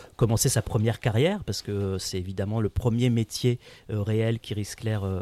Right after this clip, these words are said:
euh, euh, s'est choisi. Euh, elle a juste commencé un tout petit peu avant, en mille neuf cent cinquante-cinq, euh, et elle a rencontré Takis,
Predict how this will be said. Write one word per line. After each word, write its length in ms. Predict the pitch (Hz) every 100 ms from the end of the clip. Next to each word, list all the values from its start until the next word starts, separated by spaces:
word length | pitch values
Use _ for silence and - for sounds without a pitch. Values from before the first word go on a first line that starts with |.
| -
euh, 440 | 92 87 87 90 92 - - -
euh, 160 | 95 92
s'est 160 | - 110
choisi. 640 | - 117 117 160 196 214 - - -
Euh, 120 | 104 -
elle 160 | 107
a 80 | 110
juste 220 | 104 139
commencé 300 | 151 131 120
un 60 | 123
tout 120 | -
petit 180 | - 123
peu 160 | -
avant, 220 | 120 113 113
en 40 |
mille 120 | 110
neuf 80 | 98
cent 120 | -
cinquante-cinq, 920 | 101 107 101 101 - 139 156 208 - 104 104 - - -
euh, 580 | 98 98 98 95 92 85 -
et 300 | - 131 143
elle 260 | 135 107 104
a 60 |
rencontré 400 | 101 104 120 -
Takis, 480 | - 113 - 147 156